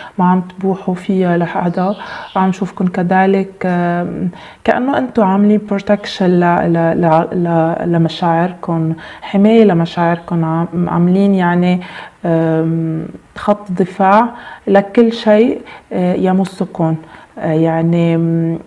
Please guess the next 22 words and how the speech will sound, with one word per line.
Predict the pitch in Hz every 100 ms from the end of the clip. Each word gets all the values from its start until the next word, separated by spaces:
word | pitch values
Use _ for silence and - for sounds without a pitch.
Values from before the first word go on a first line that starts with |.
| -
كأنه، | - 196 214 233 240 - - -
آه، | - - -
أنا | 196 208
عم | 208
شوف | 208 - 185 -
على | 175 185 -
أنه | 190 196
كأنه | - 196 208 214 208
كنت، | 208 202 202
آه، | - - - -
تريد | - 208 220 262 180
علاقة | 165 180 180 180 185 175
استقرار | 175 - 160 - 165 165
مع | 160 156
شخص | 156 156 170 170 -
ما، | 160 156 196 - - - - -
وهذا | 208 214
الإنسان | 208 202 185 196 185
ما | 175 185
كان | 190 208 190 190
قد | 175 - -
كلمته | 185 180 180 180 175